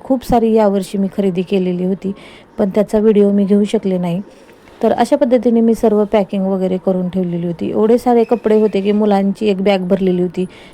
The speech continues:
नवीन कपड्यांची एक बॅग भरलेली होती, प्लस माझ्याही साड्यांची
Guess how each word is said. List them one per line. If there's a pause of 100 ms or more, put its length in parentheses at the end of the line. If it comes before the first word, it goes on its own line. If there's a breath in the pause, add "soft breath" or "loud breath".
नवीन
कपड्यांची
एक
बॅग
भरलेली
होती,
प्लस
माझ्याही
साड्यांची